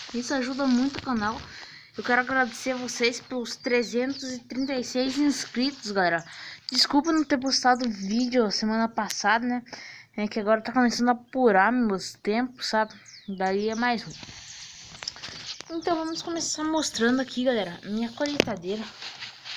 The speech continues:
Ela tem a carretinha da queixada aqui, ó, como vocês podem ver, né? Daí aqui, ó,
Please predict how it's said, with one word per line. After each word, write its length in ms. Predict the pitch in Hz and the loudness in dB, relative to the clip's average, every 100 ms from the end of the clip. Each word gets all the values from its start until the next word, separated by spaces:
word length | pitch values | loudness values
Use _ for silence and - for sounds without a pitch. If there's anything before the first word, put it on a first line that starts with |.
| - - - - | -12 -14 -10 4
Ela 160 | 220 | 4
tem 260 | 226 247 240 | 4 4 6
a 240 | 226 214 - - - - - - - | 6 4 0 -14 -20 -20 -20 -20 0
carretinha 600 | 233 226 214 - 240 247 | 2 4 0 0 2 2
da 100 | 233 | 2
queixada 600 | 233 196 - 196 208 269 | -2 -4 0 0 0 -4
aqui, 180 | - 285 | -6 -6
ó, 60 | |
como 200 | - 247 | 0 0
vocês 220 | 220 208 | 0 -4
podem 400 | - 202 202 190 | -2 0 0 -4
ver, 240 | 170 190 269 | -4 -4 -2
né? 100 | 302 - - - - - - - - - - - - - - - - 202 | 0 4 4 4 -4 -2 0 0 -4 -6 -20 -20 -20 -16 -16 -16 -12 4
Daí 140 | 208 | 4
aqui, 260 | 214 - 262 | 4 4 4
ó, 140 | 208 | 4